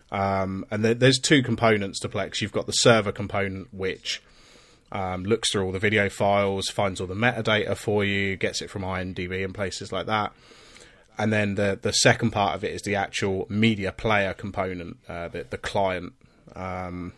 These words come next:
which runs, you know, you can run a client on the Mac Mini, or you've obviously got the, the iPad and iPhone apps, things like that. Um, so that, that's how I use it for the most part. It, I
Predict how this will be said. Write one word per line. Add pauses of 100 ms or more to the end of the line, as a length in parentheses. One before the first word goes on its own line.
(100)
which
runs,
you
know,
you
can
run
a
client
on
the
Mac
Mini,
or
you've
obviously
got
the,
the
iPad
and
iPhone
apps,
things
like
that. (680)
Um,
so
that,
that's
how
I
use
it
for
the
most
part.
It,
I